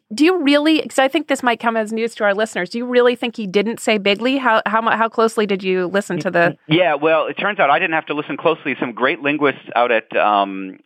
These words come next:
Speaker 2: Stanford, um, did a, uh, visual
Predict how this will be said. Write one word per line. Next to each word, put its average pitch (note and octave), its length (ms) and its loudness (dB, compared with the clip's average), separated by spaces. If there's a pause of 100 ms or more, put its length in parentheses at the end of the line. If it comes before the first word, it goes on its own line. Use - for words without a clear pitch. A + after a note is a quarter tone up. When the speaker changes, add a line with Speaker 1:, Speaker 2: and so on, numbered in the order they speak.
Speaker 2:
Stanford, D3+ 440 -4 (280)
um, G#2+ 300 0
did C3 600 0
a, A#2 460 2
uh, G#2+ 260 4
visual B2+ 640 0